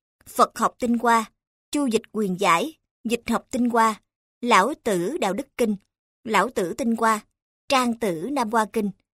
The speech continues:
Trang Tử Tinh Hoa. Đây là những cuốn sách viết về đạo học tiêu biểu của học giả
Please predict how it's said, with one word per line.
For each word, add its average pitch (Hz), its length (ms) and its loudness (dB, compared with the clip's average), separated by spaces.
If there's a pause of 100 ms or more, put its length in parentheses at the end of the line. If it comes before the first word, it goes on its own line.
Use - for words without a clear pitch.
(240)
Trang 240 240 0
Tử 165 320 -6
Tinh 214 200 -2
Hoa. 208 260 0 (600)
Đây 226 160 2
là 202 100 0
những 180 220 -6
cuốn 247 200 -8
sách 320 240 -6
viết 233 260 -6
về 196 240 -2
đạo 175 300 -2
học 220 280 -4
tiêu 254 260 -4
biểu 196 280 0
của 285 120 -8
học 247 200 -6
giả 180 320 0